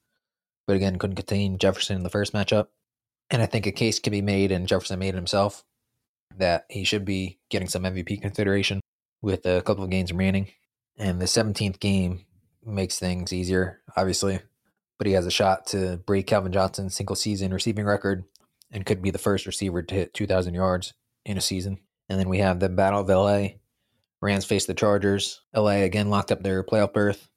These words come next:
with the Monday night win over the Colts. So people can stop holding that against Justin Herbert. Brandon Staley has the defense clicking right now. The past three games, they've really been outstanding, allowing just over eleven points per game. But on the other side, the Rams, they're hot on offense.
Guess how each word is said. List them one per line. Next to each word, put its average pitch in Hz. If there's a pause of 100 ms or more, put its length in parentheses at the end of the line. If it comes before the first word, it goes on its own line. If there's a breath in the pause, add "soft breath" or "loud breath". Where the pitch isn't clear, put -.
(340)
with 107
the 95
Monday 95
night 92
win 101
over 92
the 92
Colts. - (540)
So -
people 104
can 101
stop 104
holding 104
that 104
against 101
Justin 104
Herbert. 143 (260)
Brandon 107
Staley 104
has 98
the 101
defense 104
clicking 113
right 107
now. 110
The -
past 104
three 113
games, 104
they've 95
really 104
been 101
outstanding, 101
allowing 95 (480)
just 104
over 101
eleven 101
points 104
per 110
game. 110 (480)
But 104
on 95
the 95
other 104
side, 98
the 95
Rams, 95 (180)
they're 95
hot 101
on 104
offense. 101